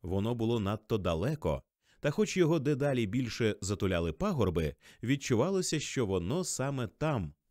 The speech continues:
за ними. Ми переїхали іспанський кордон,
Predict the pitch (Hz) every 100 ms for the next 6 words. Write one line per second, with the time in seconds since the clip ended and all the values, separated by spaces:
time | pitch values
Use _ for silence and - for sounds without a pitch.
0 | - 90 90 92 143 98 73 _ _ _
1 | _ _ _ 165 226 190 160 170 165 139
2 | 127 - 123 117 - 120 - 104 90 85
3 | 76